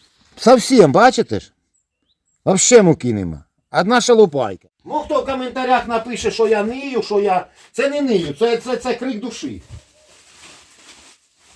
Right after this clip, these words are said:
Ще хай би хоч, щоб трошки мучні були, чи... чи... Банка молока вісімдесят гривень. Банка молока вісімдесят гривень.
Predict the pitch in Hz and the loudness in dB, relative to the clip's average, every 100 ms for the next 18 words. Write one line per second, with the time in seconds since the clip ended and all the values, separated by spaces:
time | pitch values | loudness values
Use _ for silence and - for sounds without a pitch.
0 | _ _ _ - _ - 277 277 277 254 | _ _ _ -20 _ -6 -4 0 0 0
1 | 226 262 - 240 - _ _ _ _ 233 | -6 -12 -6 -8 -8 _ _ _ _ 2
2 | 277 - 269 254 - 165 214 240 175 202 | 2 0 -10 -10 -10 -10 -8 -8 -2 0
3 | 190 170 220 156 226 220 196 - _ _ | 2 0 -6 -16 -14 -12 -12 -14 _ _
4 | _ _ _ _ _ 131 262 254 240 208 | _ _ _ _ _ -12 -10 -8 -4 0
5 | 202 190 233 220 190 - 196 - 175 226 | 0 0 0 0 0 -4 -8 -4 -6 -6
6 | 139 101 - 123 147 151 123 113 - - | -12 -14 -16 -10 -8 -6 -4 -6 -10 -20
7 | - _ _ _ - - _ - 151 214 | -20 _ _ _ -20 -20 _ -8 0 0
8 | 208 185 175 180 180 196 180 175 170 147 | 0 -4 -4 -6 -4 -4 -2 -6 -8 -6
9 | - 120 104 98 87 | -6 -6 -8 -12 -16